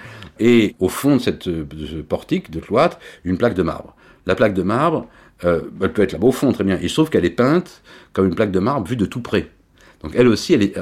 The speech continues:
en fait, hein, elle est peinte à dimension réelle, donc toute petite, mais venant vers l'avant. Elle fait surface, elle, elle, elle refuse, hein, elle, elle échappe à la, à la profondeur de la perspective. Eh bien, ça, c'est pas la plaque de marbre.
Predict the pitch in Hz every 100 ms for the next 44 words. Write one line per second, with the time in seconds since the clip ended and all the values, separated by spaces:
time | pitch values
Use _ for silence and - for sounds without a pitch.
0 | - 90 - 180 190 - - - _ 107
1 | 101 101 95 147 160 104 113 107 117 98
2 | 110 107 87 104 101 - 127 117 196 202
3 | - - 92 120 131 151 120 107 95 87
4 | 87 - 175 - - - - - - -
5 | - - 98 98 98 139 147 - 196 127
6 | 76 - - _ 92 98 87 90 98 107
7 | - 190 185 92 87 90 85 120 117 104
8 | 80 76 80 78 165 226 233 - - -
9 | _ 87 95 82 - 165 123 113 98 95
10 | 85 80